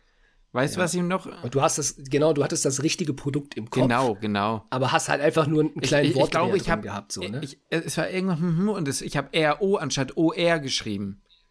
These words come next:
Speaker 2: Ja,
Speaker 1: Irgendwie
Speaker 2: ja,
Speaker 1: so,
Speaker 2: ja, ja,
Speaker 1: sprich,
Speaker 2: irgendwie
Speaker 1: sprich,
Speaker 2: sowas.
Speaker 1: ach, wa-,
Speaker 2: Ja.
Speaker 1: äh, scheiß drauf. Scheiß drauf, weil du's nie wieder gebraucht hast, so.
Speaker 2: <laughs>
Speaker 1: Aber, ne,
Speaker 2: Ja.
Speaker 1: sowas halt.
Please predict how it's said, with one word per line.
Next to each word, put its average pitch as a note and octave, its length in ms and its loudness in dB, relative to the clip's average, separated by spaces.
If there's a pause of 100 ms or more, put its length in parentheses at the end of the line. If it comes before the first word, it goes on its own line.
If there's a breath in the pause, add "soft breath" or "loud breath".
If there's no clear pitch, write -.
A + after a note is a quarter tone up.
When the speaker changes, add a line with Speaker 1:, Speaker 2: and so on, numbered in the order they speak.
(180)
Speaker 2:
Ja, C3 180 4 (140)
Speaker 1:
Irgendwie C3 100 6
Speaker 2:
ja, B2+ 60 4
Speaker 1:
so, A#2+ 80 6
Speaker 2:
ja, - 60 2
ja, A#2+ 60 0
Speaker 1:
sprich, A#2+ 300 0
Speaker 2:
irgendwie B2 140 0
Speaker 1:
sprich, A#2+ 320 0
Speaker 2:
sowas. - 140 -6
Speaker 1:
ach, - 200 -6
wa-, G2+ 140 -2
Speaker 2:
Ja. - 340 2
Speaker 1:
äh, - 60 -4
scheiß - 320 -4
drauf. - 260 -8 (240 loud breath)
Scheiß G#3 400 2
drauf, C#3+ 180 2
weil D3 120 2
du's D3+ 180 -4
nie F3 160 2
wieder F3+ 160 2
gebraucht D3 420 0
hast, G2+ 240 0
so. - 140 -8 (160)
Speaker 2:
<laughs> - 160 -14
Speaker 1:
Aber, C#3+ 220 2 (120)
ne, E3+ 160 0
Speaker 2:
Ja. D3+ 60 0
Speaker 1:
sowas D3+ 300 0
halt. F2 160 -4